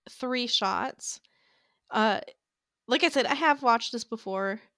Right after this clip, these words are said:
but based on the six episodes that, like, we're getting through, it's, it's not, you're right, it's not a, a great hook. I also think that the animation style is a, is a little bit lazy.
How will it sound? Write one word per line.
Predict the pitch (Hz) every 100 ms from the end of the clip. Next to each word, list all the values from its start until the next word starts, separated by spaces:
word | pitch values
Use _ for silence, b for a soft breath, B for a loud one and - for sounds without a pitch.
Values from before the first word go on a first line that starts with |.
| _ -
but | 202 214
based | 226 240 -
on | 226
the | 220
six | 208 - 202
episodes | 190 202 202 208 208
that, | 208 180
like, | 85 180 214 214
we're | 220
getting | 220 226 233
through, | 247 240 247 B B B B
it's, | - 240 -
it's | 240 269 -
not, | 254 285 330 311 - - b b _
you're | 233 262
right, | 277 262 190
it's | 220
not | 240 226 226 214 - _ _ _ _ -
a, | 220 220 -
a | 214
great | 214 208 214 -
hook. | 220 294 - B B -
I | 262
also | 302 415
think | 403 370
that | 285
the | 254 -
animation | 220 220 196 220 220
style | 220 226 240 247 254 269 _ _ _ _
is | 220 220
a, | 214 -
is | 208
a | 214
little | 208 208
bit | 214 202 -
lazy. | 196 185 190 214 262